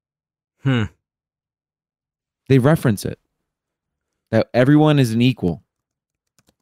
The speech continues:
Speaker 2: They are all subject, whether they like it or not, to the laws of nature. And they have the choice. And these people chose, the ones who wrote, the ones who fought,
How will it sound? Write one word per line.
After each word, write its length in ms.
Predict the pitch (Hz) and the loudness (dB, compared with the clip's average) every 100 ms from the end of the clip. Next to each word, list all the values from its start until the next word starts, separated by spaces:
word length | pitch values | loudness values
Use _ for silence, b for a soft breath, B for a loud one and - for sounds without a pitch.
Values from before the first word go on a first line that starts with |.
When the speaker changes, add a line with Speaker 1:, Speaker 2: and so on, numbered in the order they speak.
| _ _ _ _ | _ _ _ _
Speaker 2:
They 120 | 120 | 2
are 100 | 120 | 4
all 240 | 120 151 147 | 4 2 0
subject, 1000 | - - - 143 135 110 101 - - _ _ _ _ _ _ _ _ _ _ _ _ _ | -4 -10 -2 0 0 0 0 -2 -14 _ _ _ _ _ _ _ _ _ _ _ _ _
whether 260 | - 117 113 | -4 -2 0
they 140 | 110 | 0
like 340 | 101 101 147 170 | 2 2 0 0
it 80 | 156 | -2
or 80 | |
not, 320 | 139 104 101 - _ _ _ _ _ | 0 -2 -4 -8 _ _ _ _ _
to 80 | - | -4
the 120 | 113 | 0
laws 480 | 101 104 131 147 139 | 2 2 2 2 0
of 100 | 123 | -2
nature. 420 | 110 107 - - - _ _ _ _ _ _ _ _ _ _ _ _ - | -2 -2 -4 -14 -18 _ _ _ _ _ _ _ _ _ _ _ _ -4
And 180 | 117 | 0
they 100 | 127 | 2
have 200 | 127 120 | 0 -2
the 80 | 98 | -4
choice. 720 | - - 165 113 87 - - _ _ _ _ _ _ _ _ _ _ _ _ - | -10 -4 0 0 -2 -10 -20 _ _ _ _ _ _ _ _ _ _ _ _ -6
And 140 | 107 | 0
these 160 | 123 120 | 2 0
people 340 | 147 117 104 | -2 -2 -2
chose, 760 | - - 185 214 101 82 - - | -4 -2 2 4 2 -2 -8 -6
the 80 | 107 | -2
ones 320 | 113 123 120 | 2 0 0
who 140 | 131 117 | -2 0
wrote, 320 | 104 107 120 - | 2 2 0 -4
the 80 | |
ones 300 | 104 120 131 | -2 0 -2
who 100 | 120 113 | -4 -8
fought, 420 | - 104 107 | -4 0 0